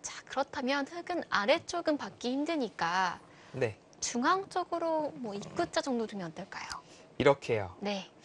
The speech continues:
Speaker 2: 뭐 이런 것도 이제 붙이는 것을 좀 예방한 거죠. 지금은 이제 붙여 끊더라도 단수 치면은 아까와 같이 돌려치기는 안 되거든요. 뭐 생각해 볼 수 있는 행마입니다.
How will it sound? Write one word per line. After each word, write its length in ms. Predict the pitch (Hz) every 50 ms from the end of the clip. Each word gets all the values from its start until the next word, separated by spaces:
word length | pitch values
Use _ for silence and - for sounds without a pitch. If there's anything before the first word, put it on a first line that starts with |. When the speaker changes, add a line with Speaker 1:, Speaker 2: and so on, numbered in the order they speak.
| - - - - - - -
Speaker 2:
뭐 140 | 151 165
이런 420 | 156 151 151 190 208 214 220 220 208
것도 580 | 208 202 196 - - - 190 185 185 180 170
이제 140 | 156 139 143
붙이는 520 | 139 - - - - - 214 208 202 190 180
것을 340 | 175 175 170 170 - -
좀 120 | - 156 147
예방한 420 | 120 110 - 151 160 180 196 240
거죠. 380 | 233 175 107 - 104 107 151 185 - - - - - - - -
지금은 520 | - - 127 127 139 135 135 131 131 120
이제 260 | 104 104 113 107 104 101
붙여 200 | - - - 135
끊더라도 560 | - - 131 127 - 135 120 107 107 - 135
단수 400 | - - 113 110 120 131 - -
치면은 520 | - - - 143 127 113 113 123 160 190 214 - - - - - - - - - - - - - - - - -
아까와 340 | 110 110 - - 196 208
같이 220 | 202 196 185 - 165
돌려치기는 680 | - 151 147 160 160 - - 170 160 147 160 156 151
안 160 | 120 101 101 107
되거든요. 380 | 139 139 127 107 101 95 92 92 98 - - - - - - - - - - - - - - -
뭐 100 | - 143
생각해 460 | - - 220 233 247 247 - 240 214
볼 120 | 160 156 156
수 160 | - - 170
있는 200 | 165 160 156 156
행마입니다. 600 | 156 180 190 196 196 180 151 117 95 90 95 95